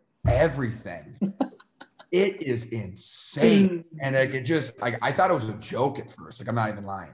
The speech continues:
Speaker 1: Like, I noticed a little bit when we were training together at Exos, and I was like, "Nah, it's nothing." We lived together, and I was like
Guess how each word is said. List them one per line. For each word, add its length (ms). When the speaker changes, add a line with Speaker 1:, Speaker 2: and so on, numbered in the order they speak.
Speaker 1:
Like, 100
I 40
noticed 320
a 60
little 220
bit 120
when 80
we 60
were 80
training 240
together 180
at 140
Exos, 540
and 60
I 20
was 100
like, 260
"Nah, 120
it's 140
nothing." 300
We 100
lived 160
together, 220
and 40
I 20
was 120
like 260